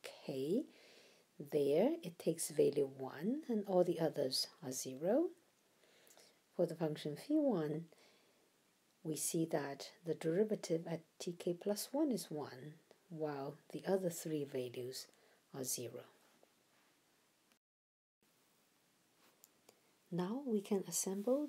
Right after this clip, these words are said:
the piecewise polynomial function using the basis functions in a standard way.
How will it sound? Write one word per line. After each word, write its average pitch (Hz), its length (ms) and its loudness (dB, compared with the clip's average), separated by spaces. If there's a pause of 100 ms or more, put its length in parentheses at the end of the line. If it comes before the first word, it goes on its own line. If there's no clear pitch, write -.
(140)
the 220 80 -6
piecewise 185 640 -4
polynomial 185 680 -2
function 156 580 -10 (680)
using 175 640 2
the 165 60 -6
basis 208 440 0
functions 143 600 -10 (400)
in 156 160 -2
a 165 60 -6
standard 156 580 -6
way. 160 320 -4